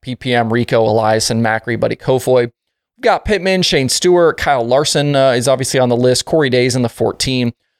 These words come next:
all the Knoxville regulars, and then lots of others, uh, in four ten competition. I think it's possible we could add a car or two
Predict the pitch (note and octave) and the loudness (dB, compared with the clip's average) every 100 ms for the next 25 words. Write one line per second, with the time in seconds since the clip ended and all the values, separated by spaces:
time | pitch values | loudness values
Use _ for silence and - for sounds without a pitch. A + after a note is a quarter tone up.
0 | _ D#3+ G3 E3 C#3+ F3 - F#3+ F3+ F3 | _ 0 2 2 2 0 -2 0 2 2
1 | E3+ F3 E3+ D#3+ E3+ D#3+ F#3 - A#2+ B2 | 2 2 2 0 0 0 0 -2 0 2
2 | B2 A#2 A#2+ A#2 A#2+ A#2 B2 A#2+ A#2+ A#2 | 2 2 2 2 0 -2 -2 -2 -4 -2
3 | A2+ A2+ G#2 - B2 B2+ A2 _ _ _ | -4 -4 -4 -2 -2 -2 -6 _ _ _
4 | _ _ E3 G#3 E3+ F3 F3 F3 D#3+ D3 | _ _ -2 -2 -2 0 0 2 0 2
5 | C#3 B2+ C#3 C3+ B2+ - D3 G#2+ C3 - | 0 0 0 0 -2 0 0 0 -2 0
6 | D3+ | 0